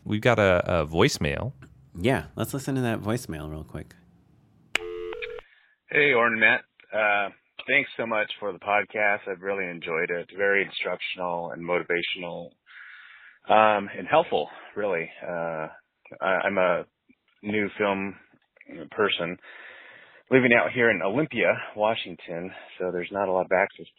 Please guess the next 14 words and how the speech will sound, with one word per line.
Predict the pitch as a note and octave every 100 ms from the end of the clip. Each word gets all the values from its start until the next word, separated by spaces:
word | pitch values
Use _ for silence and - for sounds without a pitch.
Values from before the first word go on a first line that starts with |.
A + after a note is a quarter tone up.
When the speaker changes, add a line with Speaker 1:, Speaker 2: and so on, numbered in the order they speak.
| -
Speaker 3:
to, | F2 E2+ E2 F2 - -
to | E2+ E2 D#2+
this | F2 -
sort | - E2
of, | D#2 D#2
uh, | D#2 D#2+ D2+
advice. | D#2 E2 E2+ F2 - - _ _ _ - _ -
Um, | F#2 F#2 F2 E2+ _ _ _ -
I've | - G#2+ A#2+
actually | C3 - A#2
been | G2 F#2
rehabbing | F2+ G#2 G2 F2+
a | D#2+
house, | - F#2